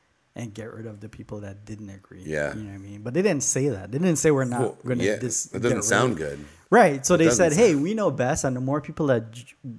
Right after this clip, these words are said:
Speaker 1: join together as a country,
Speaker 2: Yeah.
Speaker 1: then that means we're more right. So if more pe-, if we get more people to agree with us, then we're more right.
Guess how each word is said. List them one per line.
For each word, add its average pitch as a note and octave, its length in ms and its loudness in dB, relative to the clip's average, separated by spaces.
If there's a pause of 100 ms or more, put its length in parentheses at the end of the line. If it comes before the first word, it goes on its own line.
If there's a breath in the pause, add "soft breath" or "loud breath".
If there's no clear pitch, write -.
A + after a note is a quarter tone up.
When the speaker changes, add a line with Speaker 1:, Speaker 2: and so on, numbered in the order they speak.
(140)
Speaker 1:
join B2+ 240 0
together A#2+ 420 -2
as A#2 200 -4
a G#2 260 -6
country, C#3 720 -4 (280 loud breath)
Speaker 2:
Yeah. D#2+ 140 -2
Speaker 1:
then C#3+ 200 2
that C3+ 140 0
means C3+ 220 0
we're C3+ 180 2
more B2+ 480 2
right. A#2+ 400 0 (140)
So C#3+ 140 -2
if A#2+ 80 -2
more C#3 320 2
pe-, C#3+ 260 -6
if A#2+ 100 -10
we B2+ 80 -8
get C#3 240 0
more C#3 200 -2
people A#2+ 260 -6
to A#2+ 100 -4
agree A#2 280 -2
with B2 180 -4
us, G2+ 400 -8
then G#2 220 -10
we're B2 180 -2
more A2 180 -8
right. C3 360 -2